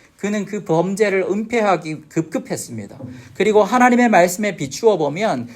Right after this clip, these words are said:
그것이 죄악인 줄 누구보다도 더 잘 알았던 다윗은 하나님의 말씀을 외면했습니다. 그러던 중 하나님은 나단 선지자를 보내서 그를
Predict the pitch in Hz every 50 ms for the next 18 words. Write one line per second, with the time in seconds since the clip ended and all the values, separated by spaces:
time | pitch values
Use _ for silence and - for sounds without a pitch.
0 | - _ _ - 170 208 240 233 - 240 220 214 - - - 175 185 202 226 247
1 | 226 240 214 - 165 143 147 143 123 117 110 107 120 139 185 202 269 285 269 247
2 | 233 220 202 208 165 175 175 180 175 170 156 143 156 180 185 - - - 147 135
3 | 123 127 123 117 131 143 139 139 123 107 104 104 107 - - - _ - - 247
4 | 277 269 262 247 254 226 196 156 120 120 120 - 147 147 151 156 156 - - 104
5 | 107 113 117 139 165 175 175 160 120 - - - 107 92 - - - _ _ _
6 | _ _ _ _ - 220 233 240 233 233 226 196 170 185 208 214 196 160 123 101
7 | - - - _ _ - - 220 226 208 180 160 156 185 226 277 - - - -
8 | - - 120 110 117 160 196 247 262 262 254 247 254 233 220 226 202 214 190 180
9 | 165 139 127 120 123 127 120 - 160 208 269 - - _ _ _ - - - -
10 | - 196 196 190 160 156 185 254 -